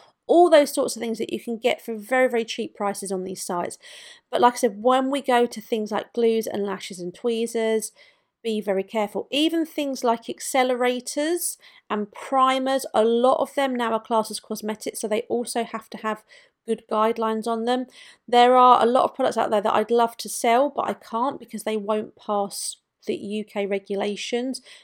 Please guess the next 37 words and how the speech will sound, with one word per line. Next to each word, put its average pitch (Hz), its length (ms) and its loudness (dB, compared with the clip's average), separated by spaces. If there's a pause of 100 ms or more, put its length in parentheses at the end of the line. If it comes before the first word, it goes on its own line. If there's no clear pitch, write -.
whereas 214 280 0
I 214 120 0
go 240 180 2
on 220 100 0
other 214 140 -4
shops - 300 -6
and 208 100 -6
I - 20 -14
see 233 120 -4
them 208 100 -4
being 202 180 -4
sold 208 240 -4
everywhere 208 320 -4
and 202 100 -8
I 208 80 -4
just 214 200 -12
know 208 200 -6
they're 196 120 -4
not 190 220 -6
safe. 190 260 -6
And 202 100 -10
do 233 80 -10
you 240 60 -4
know 226 60 -6
what? - 160 -2
It's - 200 -12
absolutely - 540 -4
terrifying 185 680 -6
because - 320 -6 (420)
I 247 100 4
love 269 320 2
this 240 180 -6
industry 202 720 -4
and 208 100 -4
I 220 100 0
love 226 380 0
clients, 196 560 -4